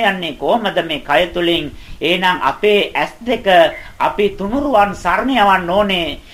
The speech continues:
එයා නිවනට අදාළ දේවල් විතරක් දකින්න ඕනේ. සෑම නාමයක් රූපයක් තුළින්ම එයා නිවන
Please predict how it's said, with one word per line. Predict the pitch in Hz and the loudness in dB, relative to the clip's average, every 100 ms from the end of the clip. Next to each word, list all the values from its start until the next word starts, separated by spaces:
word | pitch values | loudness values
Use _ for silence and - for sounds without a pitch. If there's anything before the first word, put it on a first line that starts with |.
| - | -8
එයා | 147 208 202 180 | 0 2 2 0
නිවනට | 175 226 269 277 | -2 0 0 0
අදාළ | 254 175 139 165 202 202 190 | 0 0 0 4 4 6 2
දේවල් | 147 165 175 175 160 | 0 0 4 2 2
විතරක් | 165 - - - - | -2 0 0 -2 -4
දකින්න | 127 - 180 165 | -4 -4 -8 -8
ඕනේ. | 147 139 139 131 - - - - - - 1047 - - - - - - - - - - - - - - - - - - | -6 -6 -6 -8 -12 -20 -20 -20 -20 -20 -18 -18 -20 -20 -18 -16 -14 -10 -10 -10 -12 -14 -16 -14 -10 -10 -12 -20 -20
සෑම | - 226 202 254 302 240 | -6 0 4 4 4 2
නාමයක් | 185 170 214 233 214 170 - | 2 2 2 2 2 0 0
රූපයක් | 165 - 220 196 170 | -2 0 2 2 2
තුළින්ම | 175 185 175 170 165 156 - - | -2 -2 0 2 2 0 -8 -6
එයා | 135 165 160 | 2 4 4
නිවන | 156 151 175 233 240 | 0 -4 -2 0 2